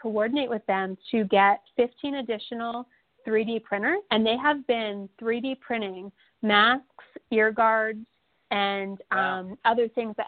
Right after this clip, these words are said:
Speaker 1: help with the elastic on, on the bands. They've been three D printing them since day one. We've now produced thousands of personal protective equipment items, and we've been reaching out.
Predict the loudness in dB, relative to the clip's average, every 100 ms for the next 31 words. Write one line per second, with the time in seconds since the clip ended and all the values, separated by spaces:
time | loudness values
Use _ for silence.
0 | -4 -4 -4 -4 -2 -2 -2 -4 -6 -6
1 | -4 -2 -4 -6 -4 -2 0 0 0 0
2 | 0 2 2 2 2 2 2 2 2 0
3 | 2 0 -2 -4 2 4 4 2 2 2
4 | 2 0 -4 _ _ 2 4 6 2 -4
5 | -6 -6 0 2 0 -2 -8 -10 -14 -8
6 | -6 -4 -4 -6 -10 -10 -8 -10 -4 -4
7 | -4 -6 -2 -4 -4 -4 -4 -2 -2 0
8 | 0 -4 -4 -2 0 0 0 0 -2 -8
9 | -12 _ _ _ _ -10 -6 -4 0 2
10 | 2 -2